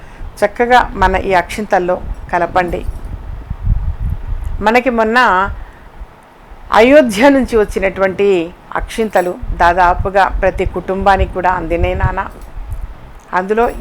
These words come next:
ఈ అక్షింతలు కూడా కొంచెం కలపండి. మంచిది, చాలా మంచిది. సకల శుభాలు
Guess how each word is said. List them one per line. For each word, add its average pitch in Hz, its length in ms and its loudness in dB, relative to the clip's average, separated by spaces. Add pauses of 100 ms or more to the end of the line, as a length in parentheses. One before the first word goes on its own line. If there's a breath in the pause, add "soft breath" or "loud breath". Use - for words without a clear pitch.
(100)
ఈ 202 40 0 (160)
అక్షింతలు 190 460 -4
కూడా 185 120 0 (120)
కొంచెం 175 280 -4 (140)
కలపండి. 170 460 -2 (600)
మంచిది, 196 400 -8 (560)
చాలా 208 300 2
మంచిది. 180 360 -4 (320)
సకల 247 280 2 (120)
శుభాలు 240 420 4